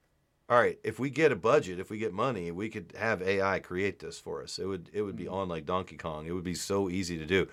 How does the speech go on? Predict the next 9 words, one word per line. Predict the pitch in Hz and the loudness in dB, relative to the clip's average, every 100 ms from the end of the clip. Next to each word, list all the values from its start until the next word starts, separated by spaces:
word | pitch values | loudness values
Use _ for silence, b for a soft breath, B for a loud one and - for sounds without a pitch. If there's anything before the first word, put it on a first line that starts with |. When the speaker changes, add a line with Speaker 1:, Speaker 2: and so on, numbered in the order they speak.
| B B B B B B - | B B B B B B 0
Speaker 1:
'Cause | 110 98 | 2 4
the | 113 | 2
information's | 123 139 139 120 113 139 120 98 | 4 4 4 2 4 4 0 4
already | 107 107 98 | 6 6 6
out | 117 | 4
there | 101 85 | 2 -4
on | 82 | -2
the | 110 | 0
internet. | 117 87 73 | 0 -2 -6